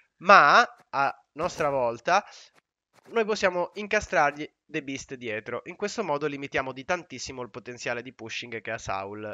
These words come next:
eh, o meglio, il potenziale di rincorsa, non tanto di pushing, perché siamo noi a pushare, cazzo dico. E, ecco,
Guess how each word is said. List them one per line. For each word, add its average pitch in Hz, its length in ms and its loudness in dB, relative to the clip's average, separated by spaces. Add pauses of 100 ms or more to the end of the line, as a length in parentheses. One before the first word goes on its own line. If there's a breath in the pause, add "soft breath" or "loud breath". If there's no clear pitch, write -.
(140)
eh, 92 1160 -18
o 92 80 -14
meglio, 117 260 -6
il 110 60 -14
potenziale 139 420 -6
di 120 80 -10
rincorsa, 107 580 -12
non 104 160 -16
tanto 90 260 -16
di 92 80 -20
pushing, 107 300 -18
perché 101 220 -12
siamo 101 180 4
noi 90 80 -16
a 98 60 -14
pushare, - 420 -20
cazzo - 200 -20
dico. - 180 -20 (580 loud breath)
E, 127 520 -2
ecco, - 320 -10